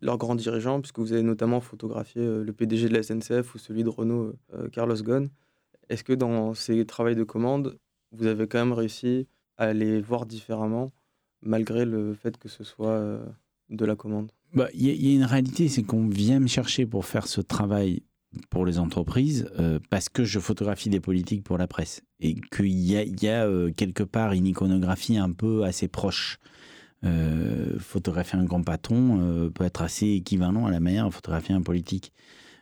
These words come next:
Speaker 2: Euh, et ça amène une, une image qui est intéressante pour les entreprises aussi, de, de photographier des décideurs ou des choses qui sont un peu opaques,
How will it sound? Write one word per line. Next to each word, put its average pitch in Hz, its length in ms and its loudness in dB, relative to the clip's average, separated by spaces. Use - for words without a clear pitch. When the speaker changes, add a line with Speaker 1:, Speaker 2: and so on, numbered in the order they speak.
Speaker 2:
Euh, 82 720 2
et 104 120 4
ça 110 260 -2
amène 131 400 6
une, 113 580 4
une 110 220 4
image 113 400 4
qui - 100 -4
est 98 40 2
intéressante 98 540 2
pour 101 120 0
les 92 100 2
entreprises 95 580 0
aussi, 131 460 2
de, 95 200 2
de 92 360 2
photographier 87 680 0
des 95 160 2
décideurs 101 640 2
ou 92 60 0
des 90 120 2
choses 117 240 -2
qui - 140 -6
sont 95 140 0
un 98 160 2
peu 120 140 0
opaques, 127 500 -2